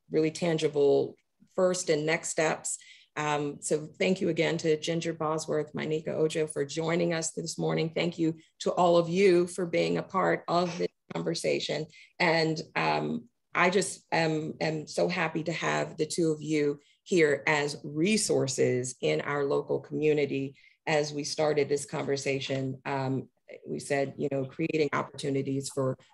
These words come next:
minority businesses and opening up this world of opportunity to our small businesses. So thank you again. Have a great day, everyone.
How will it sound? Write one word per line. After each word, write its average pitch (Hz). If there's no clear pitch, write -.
minority 143
businesses 135
and 127
opening 151
up 131
this 127
world 131
of 139
opportunity 131
to 147
our 127
small 123
businesses. 127
So 131
thank 240
you 233
again. 202
Have 180
a 160
great 190
day, 185
everyone. 160